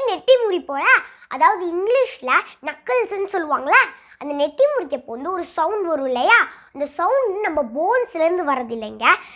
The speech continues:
நம்ம போன்ஸோட ஜாயின்ட்ஸில் இருக்க லூப்ரிகேஷன் ஃப்ளூயிட், அந்த லூப்ரிகேஷன் ஃப்ளூயிட்ல இருக்கிற நைட்ரஜன் ஏர் பபிள்ஸ் ரிலீஸ் ஆகி பர்ஸ்ட் ஆகிற சவுண்ட் தாங்க அது.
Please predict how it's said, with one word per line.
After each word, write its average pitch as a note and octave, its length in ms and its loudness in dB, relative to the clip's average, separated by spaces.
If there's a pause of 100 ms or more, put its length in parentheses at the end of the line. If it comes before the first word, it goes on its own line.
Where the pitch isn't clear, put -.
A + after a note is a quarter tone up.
(120)
நம்ம C#4 220 -4
போன்ஸோட F4 600 0 (100)
ஜாயின்ட்ஸில் D#4 600 0
இருக்க B3+ 240 -2 (400)
லூப்ரிகேஷன் G#4 800 2
ஃப்ளூயிட், D#4 460 -6 (260)
அந்த C#4 220 -4
லூப்ரிகேஷன் G4+ 760 0
ஃப்ளூயிட்ல D4 500 -8
இருக்கிற A#3 340 -4
நைட்ரஜன் G#4+ 680 -2 (100)
ஏர் C#4 220 4
பபிள்ஸ் B3+ 340 -8 (160)
ரிலீஸ் A4 520 -2
ஆகி D4+ 260 -2
பர்ஸ்ட் G4+ 360 -2
ஆகிற F4 160 0
சவுண்ட் C4 360 -4
தாங்க C#4+ 240 0
அது. C4 280 2